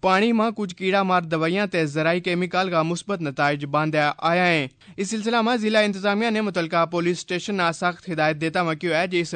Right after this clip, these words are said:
बावली की चफेरी हिफाजती एहलकारा ना तैनात करें, ताकि इस बावली का पानी का इस्तेमाल पर मुकम्मल रोक लाई जा सके।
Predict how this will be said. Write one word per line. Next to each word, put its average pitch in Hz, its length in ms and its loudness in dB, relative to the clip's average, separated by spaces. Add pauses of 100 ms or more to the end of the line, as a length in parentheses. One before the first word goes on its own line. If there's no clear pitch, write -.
बावली 160 460 0
की 160 140 -2
चफेरी 170 420 -4
हिफाजती 156 460 -2
एहलकारा 156 500 0
ना 151 200 2 (280)
तैनात 180 480 0
करें, 208 240 -2
ताकि 170 300 0
इस 175 140 -4 (100)
बावली 165 380 0
का 165 180 0
पानी 170 320 0
का 160 120 0
इस्तेमाल 170 440 -2
पर 151 220 0
मुकम्मल 165 580 -2
रोक 156 340 -4
लाई 151 240 0
जा 156 220 0
सके। 156 680 -2